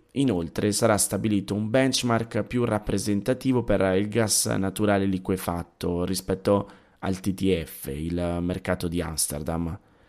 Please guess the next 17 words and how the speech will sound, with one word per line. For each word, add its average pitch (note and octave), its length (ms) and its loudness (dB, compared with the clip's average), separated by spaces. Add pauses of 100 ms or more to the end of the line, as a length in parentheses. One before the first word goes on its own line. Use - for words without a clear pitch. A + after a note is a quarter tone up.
(400)
Sarà A#2+ 300 4
riformato B2+ 720 2
il A#2+ 60 4
mercato F#2+ 400 2
elettrico F2 600 -4 (340)
e A2 120 -6
per C3+ 140 2
andare C#3+ 260 4
incontro F#2 480 2
al G2 80 4
bisogno G2+ 420 2
di F2+ 120 -2
liquidità G2 580 -2
delle F2+ 240 -2
utility, F#2 680 -2 (340)
la - 160 -6
Commissione D3 840 2